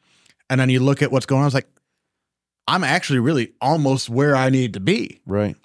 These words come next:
Speaker 1: So that would be more encouraging than to not give up by realizing,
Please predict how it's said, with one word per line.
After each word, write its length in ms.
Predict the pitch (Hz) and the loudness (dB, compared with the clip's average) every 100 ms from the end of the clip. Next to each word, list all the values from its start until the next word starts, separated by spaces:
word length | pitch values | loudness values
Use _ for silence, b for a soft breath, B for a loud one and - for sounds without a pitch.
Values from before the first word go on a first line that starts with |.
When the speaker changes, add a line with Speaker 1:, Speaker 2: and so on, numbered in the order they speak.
| _ | _
Speaker 1:
So 260 | - 135 | -2 2
that 120 | 135 139 | 2 0
would 100 | 123 | 0
be 160 | 135 | 0
more 240 | 131 135 131 | 2 2 2
encouraging 560 | 123 170 214 165 151 | 0 -2 -2 0 0
than 200 | 127 127 | 0 0
to 140 | 120 123 | -2 -4
not 400 | 117 151 160 147 | -2 -2 -4 -4
give 260 | 127 123 107 | 0 0 -2
up 380 | 104 110 - - _ _ _ _ _ | -4 -6 -8 -20 _ _ _ _ _
by 100 | - | -2
realizing, 840 | 117 135 143 127 127 123 123 123 | 0 2 2 2 0 0 0 -2